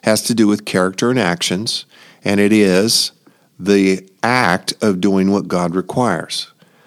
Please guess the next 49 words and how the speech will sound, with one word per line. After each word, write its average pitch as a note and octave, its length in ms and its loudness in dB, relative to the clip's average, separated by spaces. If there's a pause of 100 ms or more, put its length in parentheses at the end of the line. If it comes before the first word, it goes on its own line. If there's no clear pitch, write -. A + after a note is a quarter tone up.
(140)
So G#2+ 160 0
righteousness B2+ 720 0
is C3+ 260 4
our G#2 120 2
position A2+ 540 0
with F2+ 160 -4
God, F2 320 -4
is G#2 140 -2
what G2 160 0
Jesus G2 380 0
has F#2 160 -2
purchased - 480 -2
for A2+ 260 0
us, F2+ 140 -2
but - 180 -8
the - 100 -4
nuance A#2 720 2
of - 140 -6
that D#2+ 240 -6
is D#2+ 360 -4 (680)
that F#2 200 -4
you G2 80 -2
do G#2+ 180 2
right F#2+ 200 0
things. A#2 500 -2 (680)
Um, F#2+ 440 0 (120)
you G2+ 140 0
don't C#3+ 320 2
do D3 160 4
right A#2+ 300 0
things G2+ 640 0
and G2+ 140 -2
that F#2+ 100 0
makes G2+ 240 0
you F#2+ 60 -4
right F#2+ 180 2
with F2 160 -10
God, F2 480 0 (300)
but G#2 80 0
when G#2 180 0
you're F#2+ 100 2
right A#2 260 2
with F#2 140 -6
God, G2+ 480 0 (720)
you G#2+ 100 0
should A2 200 -2
do G#2+ 180 0
right G2 180 0
things. B2+ 560 -4